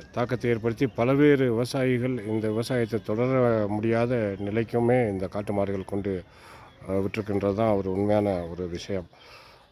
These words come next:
இதற்கு தமிழ்நாடு அரசு ஒரு சரியான ஒரு தீர்வை ஏற்படுத்தி ஒரு குழு அமைத்து, ஆ, புல்வெளி பெருக்கத்தை ஏற்படுத்துவதோடு இந்த அந்நிய கலை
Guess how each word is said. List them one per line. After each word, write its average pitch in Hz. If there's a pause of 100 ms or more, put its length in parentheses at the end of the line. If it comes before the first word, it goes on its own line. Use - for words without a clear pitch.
இதற்கு 135
தமிழ்நாடு 139
அரசு 131
ஒரு 117
சரியான 127
ஒரு 110
தீர்வை 113
ஏற்படுத்தி 104
ஒரு 101
குழு 120
அமைத்து, 107 (580)
ஆ, 98
புல்வெளி 120
பெருக்கத்தை 110
ஏற்படுத்துவதோடு 110 (500)
இந்த 104 (800)
அந்நிய 135
கலை 117